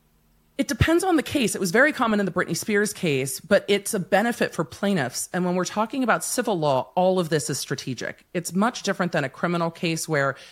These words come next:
there's an incident, then there's a warrant, or then there's arrest, and there's a very set process. Civil law is much more based on gamesmanship, and it can place,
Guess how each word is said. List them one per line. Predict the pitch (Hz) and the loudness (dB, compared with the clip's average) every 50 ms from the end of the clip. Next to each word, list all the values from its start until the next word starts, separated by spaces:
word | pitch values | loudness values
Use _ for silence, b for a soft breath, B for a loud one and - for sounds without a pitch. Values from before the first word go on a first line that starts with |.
| B B - | B B -2
there's | 165 151 139 | -2 0 0
an | 160 156 | -2 0
incident, | 151 180 180 - - 175 170 165 196 | 0 0 0 0 -2 -2 -2 -2 -2
then | 180 147 | -2 -2
there's | 139 135 127 135 | -2 -2 -2 -2
a | 131 | -4
warrant, | 123 139 180 190 180 175 175 160 - | -4 -2 0 0 2 0 0 -2 -2
or | 139 139 | -2 -2
then | 131 131 127 | -2 -2 -2
there's | 127 127 127 - | -2 -2 -4 -4
arrest, | 127 127 151 160 165 160 156 - - b b b b b - | -4 -2 0 0 2 0 0 -4 -8 b b b b b 0
and | 156 156 | 2 2
there's | 156 151 143 151 | 4 2 2 0
a | |
very | 131 156 147 147 147 143 | 0 2 2 2 2 0
set | - - - - - - | 0 -2 -2 -2 -2 -4
process. | - - 143 147 156 - - 196 196 208 208 b b b b b b b _ _ _ _ _ - - _ _ _ _ - | -4 -2 0 0 0 0 2 2 2 2 -2 b b b b b b b _ _ _ _ _ -20 -20 _ _ _ _ -8
Civil | - - - 330 - 349 339 | -6 -2 -2 0 0 0 2
law | 254 214 190 180 | 4 4 4 4
is | 160 160 - | 4 2 0
much | 165 156 147 - | 0 -2 -2 -2
more | - 160 147 143 139 | -2 0 0 0 0
based | 131 - 143 139 139 139 - | 0 0 0 0 0 0 -2
on | 156 139 131 127 127 120 - - | -2 -2 -2 -2 -4 -6 -6 -6
gamesmanship, | - 127 127 135 131 - 127 117 104 - - - 101 69 - - 175 - _ _ | -4 -2 -2 -2 -2 -2 -4 -4 -4 -4 -4 -6 -6 -6 -8 -12 -18 -20 _ _
and | 165 160 151 147 147 147 143 143 131 b b b b b b _ | -2 0 0 2 0 0 0 -2 -4 b b b b b b _
it | - 190 185 | -2 -2 0
can | - 196 175 165 | 0 -2 -2 -2
place, | - - - - 208 208 208 202 - - - | -4 -6 -2 0 0 0 0 -2 -4 -8 -10